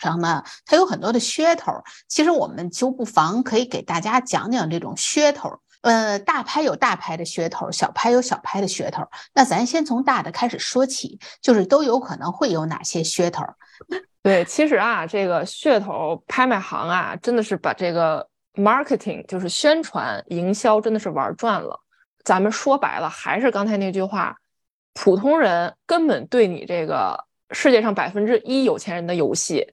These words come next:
Speaker 2: 感兴趣是感兴趣，可能就是吃一个瓜，这事儿就过了。那么拍卖行怎么能持续去吸引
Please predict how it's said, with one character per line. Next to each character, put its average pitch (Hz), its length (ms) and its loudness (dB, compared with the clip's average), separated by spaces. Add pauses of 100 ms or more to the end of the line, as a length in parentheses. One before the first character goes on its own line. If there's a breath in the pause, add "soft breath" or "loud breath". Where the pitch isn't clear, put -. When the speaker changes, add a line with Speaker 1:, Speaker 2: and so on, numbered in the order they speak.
(140)
Speaker 2:
感 190 180 2
兴 262 140 0
趣 254 60 2
是 208 100 2
感 175 160 -8
兴 180 160 -8
趣， 160 100 -4
可 147 120 -8
能 165 160 -2
就 196 120 4
是 175 180 2
吃 - 260 2
一 240 60 0
个 214 120 4
瓜， 214 340 0
这 196 120 -4
事 202 120 -6
儿 180 40 -4
就 180 80 -6
过 254 300 4
了。 - 200 -8 (300)
那 277 100 4
么 240 140 4 (120)
拍 285 160 0
卖 233 100 2
行 202 200 -2
怎 - 160 -2
么 117 120 -8
能 180 180 -2
持 196 340 0
续 226 200 2
去 190 160 -2
吸 269 340 0
引 226 140 2